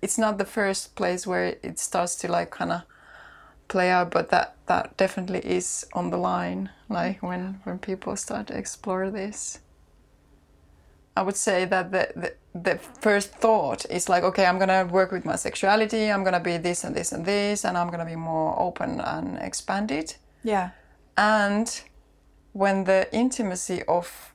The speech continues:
Speaker 1: our own bodily experience starts to, to reveal itself, it is much more delicate than that. You know, it, it's not about fixing my sexuality. It,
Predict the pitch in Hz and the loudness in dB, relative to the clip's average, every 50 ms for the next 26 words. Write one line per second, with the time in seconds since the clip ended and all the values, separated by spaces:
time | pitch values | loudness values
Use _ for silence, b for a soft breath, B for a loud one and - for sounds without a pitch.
0 | _ _ - 175 175 175 - - - 190 190 185 185 180 180 180 175 175 196 185 | _ _ 4 4 6 6 4 4 4 4 4 4 2 0 -2 -4 -2 0 2 2
1 | 190 175 175 156 - - - - 185 180 180 170 170 180 - - - 180 170 175 | 2 2 0 -4 -4 -8 -4 -2 -2 0 0 -2 -4 -4 -6 -4 0 0 0 0
2 | - - - - - - - _ - - - - - 185 185 185 180 202 233 240 | -2 -4 -6 -6 -8 -8 -8 _ -14 -14 -14 -10 -4 0 0 2 2 2 2 2
3 | 214 - - - - - - - - - - - - - b b b b b b | 0 -2 -2 -4 -4 -2 0 0 -2 -2 -4 -10 -16 -20 b b b b b b
4 | b b b b b _ - - 185 185 185 180 180 - - - - - - 185 | b b b b b _ 0 2 4 4 4 2 0 -4 -12 -14 -14 -8 -4 -4
5 | 175 175 180 175 - - - 196 185 185 185 - - - - 190 180 180 180 175 | -2 -2 -2 -2 -2 -2 -2 -2 -2 -2 -2 -4 -6 -6 -4 -2 -2 0 0 0
6 | 175 175 180 175 - 180 180 180 180 175 - - - - - - - - - - | 0 -2 -4 -2 -2 -2 -2 -2 -4 -4 -2 0 0 0 0 -4 -12 -14 -2 0
7 | 170 170 170 170 170 170 165 170 170 170 - 202 - - - - - 180 180 175 | 2 2 2 0 -2 2 2 2 4 2 0 -4 -10 -12 -12 -6 -4 2 4 4
8 | 170 - - - - - - - 180 180 - 220 202 190 180 175 180 175 165 165 | 4 4 2 -4 -6 -6 -2 -2 -2 0 2 4 6 6 6 6 6 6 4 4
9 | - - - - 180 - - - - - - - - 175 - - - - - - | 4 2 0 0 0 0 0 -2 0 0 0 0 0 0 -2 -4 -4 -4 -4 -2
10 | - 175 175 175 180 185 - - 196 - - B B B B B B B B B | -2 0 0 -2 -4 -6 -8 -12 -16 -20 -20 B B B B B B B B B
11 | 208 190 208 | -4 -4 -4